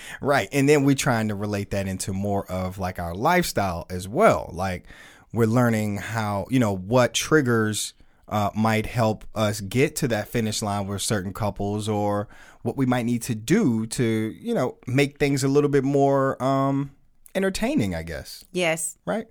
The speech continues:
Speaker 2: Without me getting absolutely bored fast.
Speaker 1: Yeah,
Speaker 2: Right?
Speaker 1: yeah. So it was, it's a great conversation starter. And the reason I'm telling you guys all this,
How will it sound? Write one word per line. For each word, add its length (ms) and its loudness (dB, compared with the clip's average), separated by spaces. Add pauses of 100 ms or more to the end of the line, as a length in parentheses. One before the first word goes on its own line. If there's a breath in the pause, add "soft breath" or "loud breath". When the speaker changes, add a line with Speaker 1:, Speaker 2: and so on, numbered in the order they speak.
Speaker 2:
Without 320 4
me 120 -2
getting 480 -4 (100)
absolutely 560 -2
bored 380 -8 (200)
fast. 300 -4
Speaker 1:
Yeah, 280 -2 (100)
Speaker 2:
Right? 100 -2
Speaker 1:
yeah. 280 2
So 280 2 (220)
it 100 2
was, 160 2 (140)
it's 120 2
a 60 4
great 260 6
conversation 520 2
starter. 320 4
And 120 4
the 60 4
reason 320 2
I'm 80 2
telling 300 2
you 120 0
guys 360 2
all 160 0
this, 280 -4